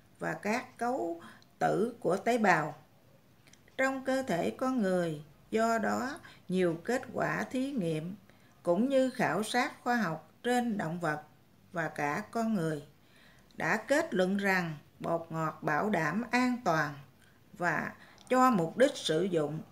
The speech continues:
đối với mọi lứa tuổi, và chưa thấy bột ngọt ảnh hưởng đến sức khỏe người dùng. Với bản chất như thế, bột ngọt rất tốt nếu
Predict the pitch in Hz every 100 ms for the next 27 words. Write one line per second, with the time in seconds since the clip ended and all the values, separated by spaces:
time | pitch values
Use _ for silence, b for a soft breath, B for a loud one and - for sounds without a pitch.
0 | - 190 214 262 254 262 175 151 165 214
1 | 269 262 160 165 233 B B B B -
2 | 185 185 185 254 262 269 262 302 285 160
3 | 156 160 160 170 - - _ b b b
4 | b 151 180 247 160 160 220 226 247 285
5 | - 320 - 156 139 170 240 180 175 175
6 | 160 143 - - _ _ _ _ _ -
7 | - _ _ _ b b b b 202 247
8 | 330 370 170 214 262 320 330 277 262 262
9 | 277 381 - 160 165 165 175 170 165 -
10 | b b b b b b _ - 240 311
11 | - - 262 294 381 - 226 247